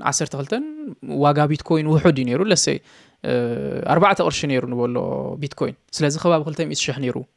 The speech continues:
ዋጋ ሓደ፣ እ፣ ህንፃ፣ አ፣ አ፣ ዋጋ ሓደ ንኣቨሬጅ፣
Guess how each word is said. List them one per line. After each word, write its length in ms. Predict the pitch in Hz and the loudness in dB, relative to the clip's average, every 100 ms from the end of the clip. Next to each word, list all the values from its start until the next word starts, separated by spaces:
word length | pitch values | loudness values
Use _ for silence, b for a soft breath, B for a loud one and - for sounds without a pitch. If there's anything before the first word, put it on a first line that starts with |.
| - | 0
ዋጋ 180 | 135 135 | 0 2
ሓደ፣ 220 | - 131 127 b b b b - | -2 -4 -6 b b b b -10
እ፣ 100 | 123 - - - 139 143 143 147 - 139 | -8 -8 -10 -12 -12 -12 -14 -16 -16 -14
ህንፃ፣ 280 | 147 160 170 - 127 143 | -8 -6 -4 -2 -2 -4
አ፣ 100 | 131 120 - | -4 -4 -4
አ፣ 140 | 127 151 | -4 0
ዋጋ 220 | 151 156 147 | 4 4 4
ሓደ 220 | - 151 131 b b b _ 139 135 | 2 2 0 b b b _ -10 -4
ንኣቨሬጅ፣ 1120 | 147 170 190 208 220 - 226 247 220 175 | -2 2 2 2 -2 0 4 6 8 8